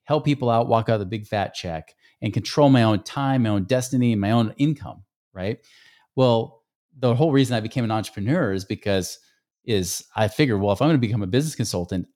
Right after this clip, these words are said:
rather than just getting a s-, a dumb M B A, right? I'm not saying it's dumb if you have an M B A, but just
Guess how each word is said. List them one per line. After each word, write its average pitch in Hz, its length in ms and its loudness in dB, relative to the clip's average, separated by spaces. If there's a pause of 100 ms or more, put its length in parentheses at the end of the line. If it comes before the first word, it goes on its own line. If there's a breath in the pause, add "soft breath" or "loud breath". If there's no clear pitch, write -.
(260)
rather 156 220 0
than 127 160 2
just - 180 -6
getting 110 200 -2
a 90 40 -2
s-, - 200 -10 (240)
a 101 80 -12
dumb 113 340 0
M 117 140 2
B 98 180 -2
A, 104 340 -4 (120)
right? 98 260 -4
I'm 127 80 -4
not 95 140 -2
saying 92 160 -4
it's 76 80 -10
dumb 82 420 -4
if - 140 -12
you 87 80 -6
have 80 100 -6
an 82 60 -8
M 82 100 -6
B 92 80 -4
A, 98 80 -2
but 85 140 -4
just - 200 -6